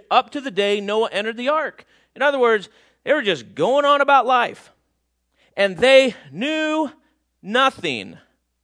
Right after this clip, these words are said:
about what would happen until the flood came and took 'em all away."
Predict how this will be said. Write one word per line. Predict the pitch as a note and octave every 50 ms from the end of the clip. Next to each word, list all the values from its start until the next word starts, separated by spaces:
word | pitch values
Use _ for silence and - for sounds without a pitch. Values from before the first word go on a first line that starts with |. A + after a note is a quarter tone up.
| _ _ _ _ _ _
about | C#3+ D#3 F#3 F3+ F3+
what | E3 G3+ G#3+ G3
would | G#3+ G#3
happen | G3 G#3 G3 D3+ - C#3+ B2 G#2 F#2 - _ _ _ _ _ _ _ _ _ _ _ _ _ _ _ _ _ _ _ _ _ _ _ _ _ _ _ _ _ _
until | G#2+ A2 G#2 G2+ - - D3 D3+ D#3+
the | D3+ D#3+ D3+
flood | - C3 B2 A2 G2 F#2
came | - F2+ D#2+ D#2 B1 - _ _ _ _ _ _ _ _ _ _ _ _ _ _ _ _ _ _ _ _ _ _ _ _
and | F2+ F2+
took | - G2+ - -
'em | G2
all | G2 G2 F#2+
away." | G2 F2+ D#2 - - -